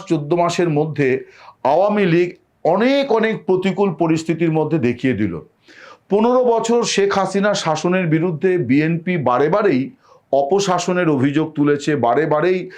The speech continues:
আহ, তারা বলেছে গণতন্ত্রকে হত্যা করা হয়েছে, বারে বারেই তারা বলেছে নির্বাচনকে হত্যা করা হয়েছে, কোনো নির্বাচন হয়নি, ভুয়া নির্বাচন,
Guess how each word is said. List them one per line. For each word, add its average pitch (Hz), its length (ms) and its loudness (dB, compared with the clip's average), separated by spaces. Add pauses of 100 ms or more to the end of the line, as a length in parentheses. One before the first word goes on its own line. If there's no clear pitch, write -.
(220)
আহ, 139 220 2
তারা 151 200 2
বলেছে 147 400 0
গণতন্ত্রকে 156 720 0
হত্যা 143 360 -2
করা 143 280 0
হয়েছে, 139 280 0
বারে 127 280 2
বারেই 160 260 2
তারা 151 220 0
বলেছে 139 380 0
নির্বাচনকে 156 680 0
হত্যা 135 340 -2
করা 143 260 0
হয়েছে, 139 340 0
কোনো 143 280 -2
নির্বাচন 143 520 0
হয়নি, 135 340 0 (480)
ভুয়া 156 340 2
নির্বাচন, 160 520 0